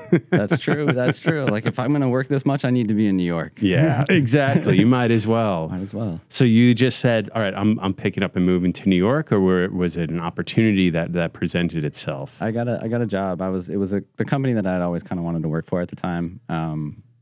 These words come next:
Speaker 2: just hit me up while I was out there, and I was like, "Oh, man, okay, this isn't going very well. Like, I'll, I'll try it out and see what happens." And
Speaker 1: Were you aware of surfing in New York at the time?
Speaker 2: No, absolutely not.
Speaker 1: Oh, wow. <laughs>
Speaker 2: So it was more, it was more like, I'll, I'll go there for, like, a,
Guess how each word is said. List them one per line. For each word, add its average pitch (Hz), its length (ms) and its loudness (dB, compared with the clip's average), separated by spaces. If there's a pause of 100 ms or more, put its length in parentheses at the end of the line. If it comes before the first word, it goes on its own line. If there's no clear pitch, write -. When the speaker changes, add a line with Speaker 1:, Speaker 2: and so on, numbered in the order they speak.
(120)
Speaker 2:
just - 180 -6
hit 95 80 -2
me 95 140 0
up 90 140 -4
while 80 180 -6
I - 20 -6
was 78 120 -10
out 98 160 -6
there, 69 80 -10
and - 80 -14
I - 40 -14
was 76 80 -18
like, - 160 -18
"Oh, 80 120 -14
man, 76 400 -10
okay, 80 200 -8
this 80 200 -8
isn't 92 200 -4
going 82 200 -6
very 76 160 -6
well. 80 260 -6
Like, 92 160 -8
I'll, 95 160 -8 (420)
I'll - 80 -20
try 90 220 -8
it 80 100 -8
out 87 220 -6
and 82 100 -10
see - 80 -8
what 82 140 -6
happens." 107 420 -4
And 80 480 -6
Speaker 1:
Were 113 140 2
you 107 180 4
aware 104 340 2
of 110 120 -6
surfing 113 440 0
in 107 120 4
New 107 80 4
York 107 320 0
at 104 100 -2
the - 80 -4
time? 139 540 0 (180)
Speaker 2:
No, 76 80 -10
absolutely 69 600 -12
not. 69 320 -10 (120)
Speaker 1:
Oh, 104 120 -2
wow. 98 540 -4
<laughs> - 120 -2
Speaker 2:
So 113 80 6
it 113 60 2
was 113 100 0
more, 151 180 0
it 156 100 2
was 139 120 -2
more 156 180 0
like, 131 240 -4
I'll, 107 220 -6
I'll 110 140 -2
go 101 180 -2
there 104 200 -2
for, 98 180 -6
like, 90 180 -4
a, 85 260 -4